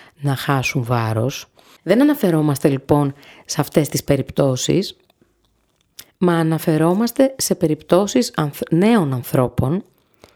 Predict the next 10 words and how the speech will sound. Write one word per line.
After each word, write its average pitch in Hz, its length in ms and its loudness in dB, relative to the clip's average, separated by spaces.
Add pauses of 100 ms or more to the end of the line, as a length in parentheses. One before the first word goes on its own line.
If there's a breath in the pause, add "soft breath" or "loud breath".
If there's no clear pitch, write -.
(540 soft breath)
που 170 280 0
βασανίζονται 160 1120 0 (440 soft breath)
σαν 214 300 -2
να 254 180 2
τους - 260 -14
κυνηγάει 160 840 0 (360 soft breath)
κάποιος - 480 -2
μπαμπούλας 143 580 0
που - 140 -4
λέγαμε 127 640 -4